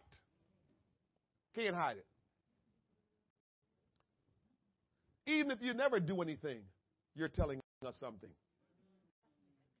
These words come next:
So, so you, you can't get out of it.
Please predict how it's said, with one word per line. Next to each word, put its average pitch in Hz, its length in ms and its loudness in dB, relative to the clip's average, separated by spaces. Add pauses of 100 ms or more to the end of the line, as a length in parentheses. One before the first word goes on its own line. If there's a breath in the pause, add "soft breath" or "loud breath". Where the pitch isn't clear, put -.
(1400)
So, 262 180 8
so 285 160 10
you, 269 160 8 (140)
you 285 200 6
can't 320 280 6
get 311 140 8
out 339 220 12
of 190 100 8
it. - 120 -2